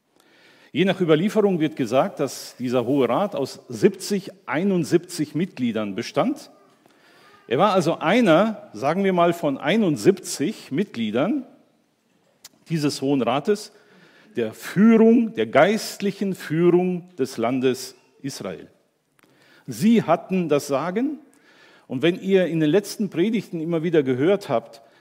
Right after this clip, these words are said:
dass die Führer das Wort hatten, dass die Führer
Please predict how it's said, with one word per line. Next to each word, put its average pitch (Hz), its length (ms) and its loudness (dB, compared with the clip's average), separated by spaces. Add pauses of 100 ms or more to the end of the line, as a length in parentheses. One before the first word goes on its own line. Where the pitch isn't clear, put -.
dass - 400 -2 (520)
die 113 420 -6
Führer 202 920 2 (1900)
das 127 300 -6
Wort 190 360 2 (200)
hatten, 117 440 -4 (380)
dass - 220 -4
die 147 100 -2
Führer 220 800 2